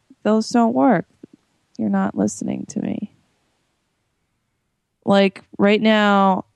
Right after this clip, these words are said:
let me see. He suggested the one that we're using, but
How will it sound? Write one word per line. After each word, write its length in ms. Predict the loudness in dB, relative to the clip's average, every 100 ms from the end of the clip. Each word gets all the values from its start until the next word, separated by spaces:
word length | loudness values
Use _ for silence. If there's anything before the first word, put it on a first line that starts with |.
| _ _ _ -4
let 120 | -2
me 100 | -2
see. 320 | -2 -4 -6 -10 _ 0
He 320 | 4 4 2
suggested 600 | 0 2 2 2 0 0
the 120 | 2
one 460 | 2 0 0 -2 -4
that 180 | -4
we're 220 | -2 -2 -2
using, 460 | -2 -4 -4 -6
but 220 | -6 -8